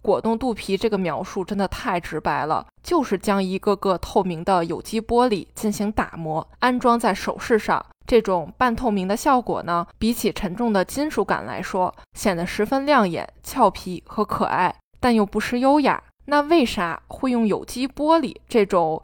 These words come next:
相对不那么值钱的材料进行创作呢？事情是这样的，二战时期需要大量的金属材料用于备战，这也导致需要用到许多原材料的首饰公司们的日子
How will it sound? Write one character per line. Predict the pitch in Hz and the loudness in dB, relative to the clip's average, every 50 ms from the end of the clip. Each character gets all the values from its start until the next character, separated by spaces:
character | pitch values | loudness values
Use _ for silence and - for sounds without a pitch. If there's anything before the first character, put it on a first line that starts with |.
| _ | _
相 | - - - 302 294 320 | -14 -6 -4 -4 -4 0
对 | 320 349 302 220 | 2 2 2 2
不 | - - - - 190 | 0 -2 -10 -6 -2
那 | 214 302 320 | 0 0 2
么 | 254 196 | 0 0
值 | - - - 185 | -2 -2 -4 -4
钱 | 185 - 202 160 | -2 -2 -4 -4
的 | 170 180 | -4 -6
材 | - - - 180 127 - | -6 -6 -6 -6 -6 -2
料 | 165 190 170 - - _ - - | 0 0 0 0 -2 _ -18 -8
进 | - 208 | -4 -4
行 | 196 - 196 185 190 | -4 -2 -2 -4 -4
创 | - - 294 269 240 | 0 2 2 2 2
作 | 220 214 202 202 | 2 2 2 2
呢？ | 190 185 175 170 165 196 _ _ _ _ _ _ | 2 2 0 0 -2 -6 _ _ _ _ _ _
事 | - - - 294 262 | -14 -4 0 0 0
情 | - - 202 190 | 2 0 -2 -2
是 | 196 - 208 | -4 -6 -4
这 | - 269 | -2 0
样 | 277 285 240 185 | 0 0 0 0
的， | 165 170 151 143 - - - _ _ _ - | 2 2 0 0 0 -4 -14 _ _ _ 2
二 | - 339 311 | 4 4 4
战 | 247 311 311 277 240 | 6 4 4 2 2
时 | - - 190 160 | 0 -2 -4 -6
期 | - - - 190 175 - - - | -6 -4 -4 -4 -4 -4 -6 -12
需 | - - - - 214 | -14 -10 -2 0 2
要 | 196 190 | 2 2
大 | 185 _ - - 190 - - 185 | 0 _ 0 0 0 0 -2 0
量 | 202 196 185 185 | 0 2 0 0
的 | 175 170 156 | 0 -2 -4
金 | - - - 214 214 | -4 -2 -2 -2 -2
属 | - 208 - | -2 -6 -8
材 | - - - - - | -8 -8 -8 -6 -2
料 | 185 190 165 - - _ | 0 0 0 0 -4 _
用 | - 202 196 190 | -8 -6 -4 -4
于 | 185 190 | -4 -4
备 | 190 - 240 202 | -2 -2 -2 -2
战， | 175 - 240 202 - - _ _ _ _ - | 0 0 0 0 0 -2 _ _ _ _ -4
这 | - 285 254 | 2 4 4
也 | 233 240 | 4 6
导 | 247 240 - - | 4 4 2 2
致 | - - - 208 196 185 | 0 -2 0 0 0 0
需 | - - - 233 | -2 -4 0 2
要 | 220 202 196 | 2 2 2
用 | 208 220 202 | 2 -2 -2
到 | 190 - 190 180 175 | -2 0 2 2 0
许 | 196 - - - - 143 | 0 -4 -12 -14 -16 -12
多 | - - 208 240 262 | -4 0 2 2 2
原 | 233 190 175 | 2 0 -2
材 | 185 - - 165 165 | -4 -6 -4 -4 -2
料 | 170 185 180 175 | 0 2 0 2
的 | - 180 165 180 | 2 0 -2 -2
首 | - - - - | -4 -6 -10 -10
饰 | - - 185 | -8 -8 -6
公 | - 220 233 254 | -4 -4 -4 -4
司 | - - 262 | -4 -4 -2
们 | 262 240 208 | 0 0 0
的 | 190 170 | 0 0
日 | 135 190 226 196 | 2 4 2 2
子 | - 175 147 87 | 2 0 -4 -4